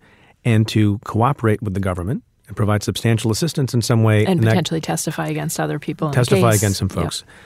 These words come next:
Speaker 1: In this case, there's been a lot of speculation about what happened. So I wanna run through with you what you think happened, 'cause I see some smart commentary and I see some stuff that doesn't make a lot of sense, even coming from academics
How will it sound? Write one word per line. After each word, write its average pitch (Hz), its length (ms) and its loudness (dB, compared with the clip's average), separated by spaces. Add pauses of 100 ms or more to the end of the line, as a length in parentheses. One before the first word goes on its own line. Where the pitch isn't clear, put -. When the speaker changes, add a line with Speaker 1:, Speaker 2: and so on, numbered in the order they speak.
(160)
Speaker 1:
In 131 120 6
this 190 160 6
case, 107 240 2
there's 101 180 2
been 98 160 0
a 104 60 2
lot 107 160 2
of 110 60 -2
speculation 156 580 0
about 104 180 0
what 110 140 0
happened. 98 320 -2
So 107 100 -2
I - 20 2
wanna 110 220 2 (240)
run 123 240 4
through 123 220 2
with 107 120 2
you 101 120 2
what 110 160 2
you 123 100 2
think 101 320 -2 (560)
happened, 131 320 2
'cause - 100 -6
I 113 60 4
see 131 140 0
some 143 360 0 (120)
smart 127 320 0
commentary 110 480 2
and 104 80 2
I 101 40 2
see 117 140 -2
some 104 200 0
stuff - 360 -4 (440)
that 113 80 -2
doesn't 110 180 4
make 101 140 0
a 101 60 -2
lot 101 100 0
of 98 80 -2
sense, 98 300 -2
even 113 180 2
coming 101 240 0
from 95 240 -2
academics 98 760 -4